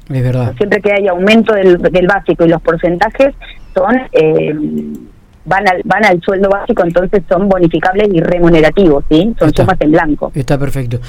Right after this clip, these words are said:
Speaker 1: Claudia, eh, hay inicio de clases.
Speaker 2: Algo import-, hay algo importante que nosotros queremos decir respecto de ese tema. Mañana vamos los, las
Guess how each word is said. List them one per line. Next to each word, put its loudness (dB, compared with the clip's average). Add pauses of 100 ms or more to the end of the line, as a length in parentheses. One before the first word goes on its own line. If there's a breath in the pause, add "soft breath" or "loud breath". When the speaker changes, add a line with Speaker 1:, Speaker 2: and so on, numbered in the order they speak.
(280 loud breath)
Speaker 1:
Claudia, 2
eh, 2 (420 soft breath)
hay 2
inicio 0
de 2
clases. 0
Speaker 2:
Algo 0
import-, 0 (1080 loud breath)
hay 0
algo 2
importante 0
que -2
nosotros 0
queremos 2
decir 2
respecto 0
de 0
ese -4
tema. 0
Mañana 2
vamos 2 (100)
los, -2 (140)
las 2